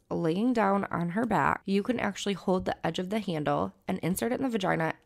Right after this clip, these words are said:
and rock it, like, put the handle almost to the bed or wherever you guys are playing, like,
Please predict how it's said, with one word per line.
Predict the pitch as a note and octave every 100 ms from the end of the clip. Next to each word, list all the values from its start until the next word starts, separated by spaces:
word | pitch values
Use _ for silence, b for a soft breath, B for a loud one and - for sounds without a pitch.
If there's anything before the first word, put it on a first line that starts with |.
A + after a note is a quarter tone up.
| -
and | E3 C#3+ C#3+ D3
rock | D#3 E3 A#3
it, | A3+ -
like, | D3+ - -
put | - A3+
the | A3+
handle | - F#3+ G#3 A#3+ B3+ - b b b -
almost | F#3+ G#3 G#3 -
to | G3+
the | E3
bed | - D#3 F#3 F#3+
or | D3+
wherever | C#3+ D3+ E3+ F#3+
you |
guys | F3+ E3+
are | D#3+
playing, | - D3 - B B -
like, | -